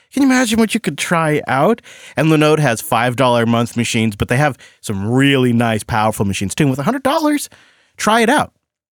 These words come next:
That's our hosting provider of choice. We use Linode to run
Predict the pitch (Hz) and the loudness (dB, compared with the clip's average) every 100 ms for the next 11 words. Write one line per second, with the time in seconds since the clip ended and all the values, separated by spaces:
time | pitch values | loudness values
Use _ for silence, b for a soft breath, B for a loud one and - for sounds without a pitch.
0 | 127 147 202 151 233 190 135 135 123 113 | -4 -2 0 0 2 2 2 0 0 0
1 | 107 101 - 107 - 135 170 143 123 120 | 0 -2 -4 -4 -2 -2 0 0 0 0
2 | 117 117 110 101 110 107 | 0 -2 -2 -2 -2 -4